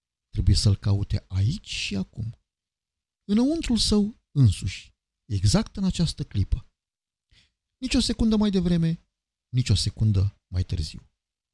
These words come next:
Cele două grinzi, verticală și orizontală, ale crucii, se întâlnesc în acel punct. Ne aflăm, deci, clipă de clipă în fața a două drumuri,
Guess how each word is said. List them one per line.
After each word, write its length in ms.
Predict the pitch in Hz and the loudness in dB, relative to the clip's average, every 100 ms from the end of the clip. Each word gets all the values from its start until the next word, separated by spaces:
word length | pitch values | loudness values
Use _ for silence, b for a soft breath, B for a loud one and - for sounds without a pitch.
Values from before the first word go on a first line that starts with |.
| _ _ _ _ _ _ _ _ | _ _ _ _ _ _ _ _
Cele 340 | - 180 202 208 | -4 0 2 2
două 440 | 175 277 302 269 | 2 0 2 2
grinzi, 920 | 208 156 165 139 104 98 85 - - _ _ _ - | 0 4 8 10 10 8 2 -4 -12 _ _ _ -4
verticală 800 | 160 294 247 240 - 101 95 98 | 0 0 0 -6 -4 0 2 4
și 200 | - 214 | 2 0
orizontală, 960 | 240 214 170 185 160 120 92 95 - _ | 2 2 4 4 2 2 2 0 -4 _
ale 360 | 95 87 95 - _ _ _ - | -4 -2 -2 -4 _ _ _ -6
crucii, 560 | 226 240 - 127 190 _ _ _ _ _ _ _ - | 0 0 0 -2 -4 _ _ _ _ _ _ _ -10
se 140 | - | -4
întâlnesc 720 | 294 190 139 175 - - _ _ _ _ _ _ 123 | -2 2 2 2 -2 -8 _ _ _ _ _ _ -2
în 60 | |
acel 420 | 92 - 170 208 | -2 -2 -4 -6
punct. 540 | - - 107 - _ _ _ _ _ _ _ _ _ _ _ _ _ _ _ _ _ _ - | -8 -6 -6 -6 _ _ _ _ _ _ _ _ _ _ _ _ _ _ _ _ _ _ -4
Ne 140 | 160 | 2
aflăm, 460 | 180 - 233 247 214 | 2 2 2 4 6
deci, 320 | 156 - - | 4 2 -8
clipă 420 | - 208 247 208 | -10 -6 4 4
de 120 | 147 | 6
clipă 460 | 131 160 175 - - | 2 2 2 2 2
în 180 | 147 127 | 4 4
fața 580 | - 151 - - 143 - | 4 0 2 0 -2 -4
a 140 | 127 110 | -2 0
două 480 | 107 170 233 220 | 2 2 2 0
drumuri, 640 | 190 127 104 87 90 - | 0 2 2 2 -2 -8